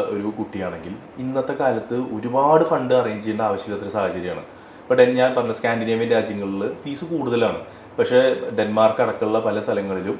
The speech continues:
ഫിൻലാൻഡ് ഇവിടെയൊക്കെ തന്നെ ഫുള്ളി ഫണ്ടഡ് സ്കോളർഷിപ്പ് ഉണ്ട് നന്നായിട്ട് പഠിക്കുന്ന കുട്ടികൾക്ക്. ജർമ്മനിയിലെ പബ്ലിക് യൂണിവേഴ്സിറ്റി ഫ്രീ എഡ്യൂക്കേഷനാണ്. ഓസ്ട്രിയയിൽ around one point five lakhs ആണ് per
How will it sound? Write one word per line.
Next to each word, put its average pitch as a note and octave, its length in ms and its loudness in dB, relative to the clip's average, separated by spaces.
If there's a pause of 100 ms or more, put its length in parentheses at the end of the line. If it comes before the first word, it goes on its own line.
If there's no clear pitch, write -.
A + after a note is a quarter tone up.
ഫിൻലാൻഡ് G2+ 520 -2
ഇവിടെയൊക്കെ G2+ 380 -4
തന്നെ G2+ 220 -6
ഫുള്ളി A#2+ 280 -4
ഫണ്ടഡ് G#2+ 240 -4
സ്കോളർഷിപ്പ് B2 400 -4
ഉണ്ട് F2 120 -6 (200)
നന്നായിട്ട് A2 260 0
പഠിക്കുന്ന G#2 280 2
കുട്ടികൾക്ക്. D#2+ 360 -8 (680)
ജർമ്മനിയിലെ A#2+ 520 6
പബ്ലിക് A2 260 0
യൂണിവേഴ്സിറ്റി G#2+ 320 -4
ഫ്രീ G#2+ 160 -6
എഡ്യൂക്കേഷനാണ്. F2+ 560 -10 (520)
ഓസ്ട്രിയയിൽ A2+ 540 0 (160)
around G#2+ 220 0
one G2 180 -4
point G#2 180 -2
five A2 140 -4
lakhs F#2+ 220 -4
ആണ് F#2+ 120 -4
per G2+ 100 -2